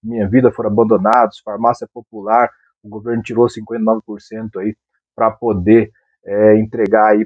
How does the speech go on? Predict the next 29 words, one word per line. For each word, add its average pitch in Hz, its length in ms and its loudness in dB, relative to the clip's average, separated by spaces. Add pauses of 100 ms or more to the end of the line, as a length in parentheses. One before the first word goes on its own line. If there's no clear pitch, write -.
pro 110 160 -16
orçamento 107 460 -8
secreto, 113 600 -2
enquanto 110 600 -12
pessoas 107 420 -16
ficam 110 300 -16
sem 117 180 -16
remédios 104 640 2
aí, 98 220 -8 (540)
é, 95 240 0
a 95 100 2
preços 107 360 -16
acessíveis 104 680 -14
nas 98 320 -2
farmácias. 110 800 -2 (920)
Um 160 100 -10
terceiro 180 380 4
fator 156 340 0
que 147 80 -2
eu 127 60 2
disse 117 180 -14
à 104 40 -2
época 139 420 0 (560)
está 190 260 -4
ligado 180 340 4
ao 185 140 2
fortalecimento 190 1120 0
da 170 140 4
área 175 500 4